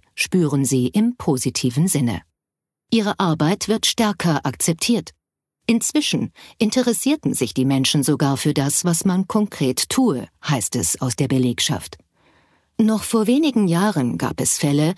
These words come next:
in denen Beschäftigte als Mörder verunglimpft oder Fahrzeuge mit Rheinmetall-Parkplakette zerkratzt wurden.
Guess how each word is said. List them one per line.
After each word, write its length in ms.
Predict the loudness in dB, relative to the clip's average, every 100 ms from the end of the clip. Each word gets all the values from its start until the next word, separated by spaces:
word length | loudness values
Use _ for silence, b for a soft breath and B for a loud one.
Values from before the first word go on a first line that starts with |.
| B B
in 140 | 0 2
denen 280 | 2 2 0
Beschäftigte 720 | 0 -2 -2 -2 0 -2 0
als 320 | 0 0 0
Mörder 480 | 2 2 0 -2 -4
verunglimpft 800 | -4 0 2 2 2 0 -2 -12 B B -2
oder 240 | 0 0
Fahrzeuge 720 | 0 -2 -2 -2 0 2 0
mit 260 | 0 -4 -2
Rheinmetall-Parkplakette 1600 | 0 2 0 -2 -4 -6 -4 -4 -4 -6 -2 -2 0 -2 0 -2
zerkratzt 580 | 0 -2 -2 -6 -6 -2
wurden. 380 | 0 0 -2